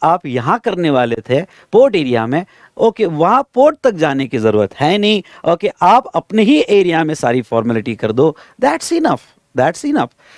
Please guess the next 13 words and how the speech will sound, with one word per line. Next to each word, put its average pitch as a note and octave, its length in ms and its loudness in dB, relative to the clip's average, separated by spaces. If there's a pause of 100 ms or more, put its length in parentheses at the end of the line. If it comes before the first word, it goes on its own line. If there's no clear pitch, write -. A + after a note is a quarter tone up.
(140)
ओके। G3+ 280 0
तो A#3+ 160 -4
ये A3+ 240 4
एक्सटेंडेड A#3+ 520 0
ब्रांच F3 460 -2
होती - 240 -10
है - 100 -12 (360)
पोर्ट A#3 300 4
की, A2 240 -12 (360)
जिसको E3 260 -2
हम G#3 120 -4
कहते D3 300 0
हैं F3+ 60 -2